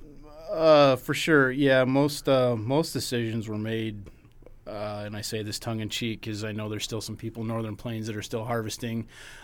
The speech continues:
um, but most decisions were made, uh, you know, late last summer, early last fall. Um, and even last summer,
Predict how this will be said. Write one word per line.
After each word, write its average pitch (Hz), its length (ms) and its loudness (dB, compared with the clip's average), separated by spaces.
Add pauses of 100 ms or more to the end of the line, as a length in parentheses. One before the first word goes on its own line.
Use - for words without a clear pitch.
(160)
um, 110 400 -2
but 113 140 -4
most 123 280 -2
decisions 113 540 -6
were 110 100 -4
made, 107 480 -4
uh, 107 320 -2 (340)
you 127 120 -8
know, 104 140 -6
late 107 240 -6
last 104 240 -6
summer, 107 280 -6
early 107 240 -6
last 107 300 -6
fall. 110 440 -4 (560)
Um, 104 640 -4
and 160 100 4
even 143 200 6
last 131 200 4
summer, 123 400 0